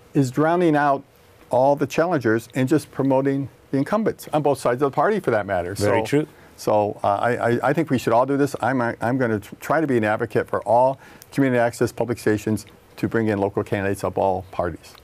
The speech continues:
Speaker 1: that way.
Speaker 2: That's great. We need it for sure.
Speaker 1: All right, well, we got four big issues here, and I think, uh, we should talk a little about the partisanship that's going on in Congress today. I mean, we have gridlock, and now we have a movement to,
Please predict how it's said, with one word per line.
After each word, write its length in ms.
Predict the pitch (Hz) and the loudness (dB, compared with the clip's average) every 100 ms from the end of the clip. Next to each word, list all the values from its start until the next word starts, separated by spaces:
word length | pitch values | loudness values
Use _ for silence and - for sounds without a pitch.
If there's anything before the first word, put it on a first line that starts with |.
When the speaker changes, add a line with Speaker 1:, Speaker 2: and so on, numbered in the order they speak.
| _ - - | _ -20 -8
Speaker 1:
that 180 | 90 82 | -6 -6
way. 140 | 87 - - | -8 -10 -8
Speaker 2:
That's 160 | 101 | -8
great. 240 | - 98 85 | -6 -6 -4
We 80 | 101 | -2
need 180 | 104 | 0
it 140 | 98 - | -2 -4
for 100 | 95 | -6
sure. 340 | - 98 73 - - | -4 -4 -6 -14 -4
Speaker 1:
All 80 | 104 | -2
right, 80 | 104 | 0
well, 160 | 107 | 0
we 80 | 127 | 2
got 280 | 147 156 - | 2 0 -6
four 380 | - - 131 143 | -10 0 2 2
big 240 | 135 135 | 2 2
issues 340 | 123 - 127 - | 2 2 -2 0
here, 320 | 98 90 104 - - - 107 | 2 2 -2 -8 -20 -10 -2
and 400 | 107 104 104 98 | 0 0 0 -2
I 360 | 107 107 110 107 | 0 0 0 -2
think, 420 | - 190 180 - | -2 -2 -2 0
uh, 260 | 113 107 85 | 2 2 2
we 140 | 151 | 0
should 180 | 160 147 | 0 0
talk 180 | 131 131 | 0 0
a 40 | |
little 120 | 110 | 2
about 120 | 104 | 0
the 40 | - | -2
partisanship 560 | - 101 - 95 - | -4 -4 -4 -8 -6
that's 180 | 92 92 | -6 -6
going 240 | - 92 87 | -6 -4 -2
on 260 | 87 87 | -2 -4
in 200 | 104 92 | -4 -6
Congress 460 | 90 95 95 90 - | -4 -4 -2 -4 -4
today. 340 | 98 92 90 | -2 0 0
I 60 | 98 | 0
mean, 160 | 110 - - | -2 -6 -6
we 60 | 123 | -2
have 100 | 127 | 0
gridlock, 320 | 175 123 82 - - | 2 0 -2 -8 -6
and 100 | 98 | -2
now 120 | 92 | -2
we 120 | 107 | -2
have 260 | 110 101 104 - - - | 0 0 -2 -12 -12 -2
a 100 | 131 | 0
movement 400 | 143 147 135 127 | 2 2 2 0
to, 320 | - 123 123 | 2 2 2